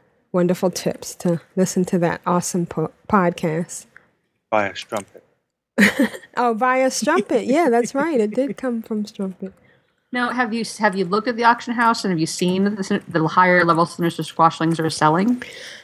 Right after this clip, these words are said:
Speaker 1: No, not yet. But I think part of
Speaker 2: And
Speaker 1: the
Speaker 2: they're
Speaker 1: things
Speaker 2: not, by the
Speaker 1: that
Speaker 2: way.
Speaker 1: they're
Speaker 3: I, I
Speaker 1: not
Speaker 3: don't think they are. <laughs>
Speaker 1: Okay.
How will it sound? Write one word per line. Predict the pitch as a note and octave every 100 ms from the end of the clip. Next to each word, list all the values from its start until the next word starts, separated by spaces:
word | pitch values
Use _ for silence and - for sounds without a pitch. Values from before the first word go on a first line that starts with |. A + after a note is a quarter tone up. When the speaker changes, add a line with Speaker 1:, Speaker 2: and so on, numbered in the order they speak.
| -
Speaker 1:
No, | D#4+ F#4
not | E4+ C4+
yet. | C4+ B3+ A#3+
But | C4+ -
I | E4+
think | A4+ -
part | C4+ C#4+
of | E4+
Speaker 2:
And |
Speaker 1:
the | E4+
Speaker 2:
they're | E4+
Speaker 1:
things | D#4+
Speaker 2:
not, | - - _ -
by | G3
the | A#3
Speaker 1:
that | A#3
Speaker 2:
way. | - _ -
Speaker 1:
they're | G#3+
Speaker 3:
I, | A#3
I |
Speaker 1:
not | A3+
Speaker 3:
don't | B3 G#3
think | A#3+ G#3+
they | F#3+
are. | F3 D#3 E3 -
<laughs> | -
Speaker 1:
Okay. | B3 B3 F#3+